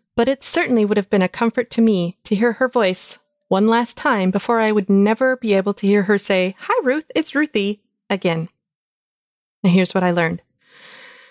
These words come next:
I realize now, looking back, that I had missed an opportunity because I thought I was busy or simply didn't have time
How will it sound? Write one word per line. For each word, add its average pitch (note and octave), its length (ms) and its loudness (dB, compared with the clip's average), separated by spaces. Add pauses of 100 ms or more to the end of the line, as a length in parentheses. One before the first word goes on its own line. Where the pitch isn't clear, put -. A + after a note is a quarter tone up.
(160)
I A3+ 80 -2
realize C4+ 400 0
now, G3 340 2
looking F4 380 0
back, F4+ 320 -2
that A#3+ 120 0
I B3 120 0
had B3+ 160 0
missed E4 260 0
an C4+ 80 4
opportunity C4 540 0
because A3 340 0
I B3 140 0
thought E4 200 0
I F4 60 0
was E4+ 160 0
busy F#3 540 -2
or G#3+ 340 2
simply A#3+ 320 -2
didn't A3+ 220 2
have C4 200 0
time G#3+ 520 -2